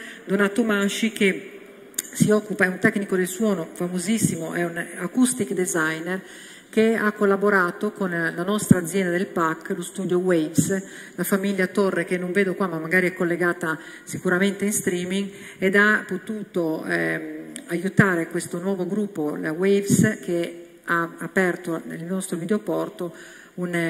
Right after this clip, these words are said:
una struttura assolutamente innovativa di cui spero ci possa parlare anche Donato. A te, Claudia.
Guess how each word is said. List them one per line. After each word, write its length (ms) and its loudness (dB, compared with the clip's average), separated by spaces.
una 120 -8
struttura 540 -4
assolutamente 600 -4
innovativa 480 0
di 100 -2
cui 140 -4
spero 340 0
ci 140 -8
possa 440 -2
parlare 340 -2
anche 240 -6
Donato. 520 -4
A 160 -6
te, 220 6
Claudia. 520 -4